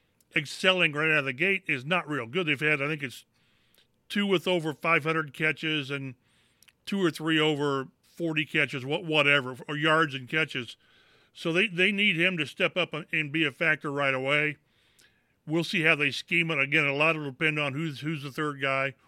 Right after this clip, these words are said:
or is Pierce the third guy? Do they bring T Y back? Joe brought up a really interesting point, and it, it's how it always is. With Sky Moore going the pick after Indy to, what, Kansas City?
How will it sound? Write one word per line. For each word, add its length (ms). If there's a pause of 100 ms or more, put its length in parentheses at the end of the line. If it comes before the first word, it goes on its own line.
(160)
or 280
is 100
Pierce 340
the 60
third 280
guy? 180 (600)
Do 80
they 100
bring 260
T 180
Y 240
back? 280 (640)
Joe 240
brought 220
up 140
a 60
really 300
interesting 360
point, 340
and 160
it, 140
it's 200
how 180
it 80
always 340
is. 400 (880)
With 160
Sky 360
Moore 320
going 320
the 100
pick 340 (100)
after 540 (380)
Indy 320
to, 120
what, 220
Kansas 420
City? 380